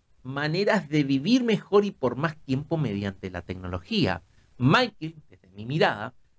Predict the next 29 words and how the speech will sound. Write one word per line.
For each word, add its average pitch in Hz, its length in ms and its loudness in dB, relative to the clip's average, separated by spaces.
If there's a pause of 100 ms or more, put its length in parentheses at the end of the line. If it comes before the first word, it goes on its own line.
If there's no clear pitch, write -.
(120)
fue 254 160 0
uno 233 220 -4
de 220 60 2
los 185 140 0
primeros 208 800 0
biohackers 135 680 -2
famosos. - 680 -18 (720)
Al 170 140 0
fin 226 160 -4
y 214 40 2
al 190 120 2
cabo, 202 400 4 (400)
un 110 260 -8
biohacker 165 640 -4
puede 220 240 -6
ser 202 240 -2
cualquier 269 800 2
persona 202 560 0
que 143 220 -6
se - 300 -2
preocupe 156 640 2
por 123 260 0
su - 340 0
salud 165 540 2 (640)
y 180 100 -10
que 185 160 4
tenga 262 460 0
curiosidad 160 1040 0 (560)
y 175 200 -4